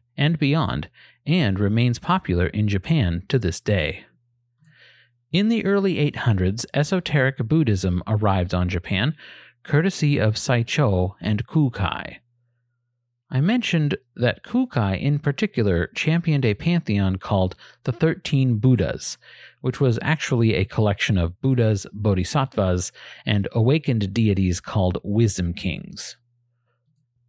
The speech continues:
Among these thirteen are some names which, hopefully, are by now somewhat familiar. Sakyamuni, the historical Buddha, is obviously included,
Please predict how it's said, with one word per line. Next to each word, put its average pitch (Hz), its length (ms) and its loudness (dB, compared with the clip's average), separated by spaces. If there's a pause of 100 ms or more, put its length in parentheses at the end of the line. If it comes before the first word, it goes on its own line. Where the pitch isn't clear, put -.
(200)
Among 233 340 2
these 175 300 0
thirteen 113 560 0
are 98 180 -2
some 156 320 0
names 107 320 0
which, 92 320 -2
hopefully, 98 580 0
are 98 200 0
by 95 160 2
now 92 380 2
somewhat - 380 0
familiar. 95 560 -2 (840)
Sakyamuni, 110 1080 2
the 98 140 0
historical 98 560 2
Buddha, 95 480 0
is 92 260 -2
obviously 87 560 -2
included, 90 500 -2